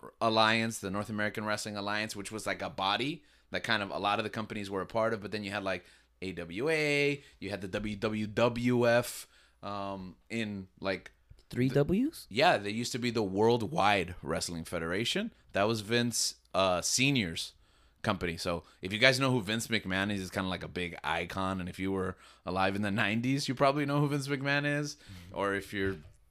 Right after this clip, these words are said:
Speaker 1: you know, if you know the friends that he, the circles that he runs in. But, um,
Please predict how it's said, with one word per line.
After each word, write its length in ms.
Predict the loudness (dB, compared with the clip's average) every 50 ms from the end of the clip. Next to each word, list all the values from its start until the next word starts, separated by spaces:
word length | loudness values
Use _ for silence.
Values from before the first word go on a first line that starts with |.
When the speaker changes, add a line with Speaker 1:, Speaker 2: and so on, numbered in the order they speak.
| _ _ _ _ _ _ -6
Speaker 1:
you 120 | -6 -6
know, 100 | -4 -6 -10 -14
if 140 | -14 -8 -6
you 80 | -4
know 200 | -2 -2 -2 -4 -4 -4
the 120 | -8 -8
friends 340 | -6 -2 0 0 0 0 0 -2
that 160 | -2 -2 -2
he, 260 | -2 -2 -2 -2 -2
the 120 | -4 -4
circles 400 | -4 0 0 0 2 2 0 2 4
that 120 | 4 4
he 80 | 4 4
runs 300 | 2 2 0 0 -2 -2
in. 180 | -2 -2 -4 -8 -12 -20 -20 -20 -20 -20 -16 -12
But, 380 | -4 4 8 12 12 12 12
um, 720 | 12 10 10 10 10 10 10 8 8 8 6 4 2 -2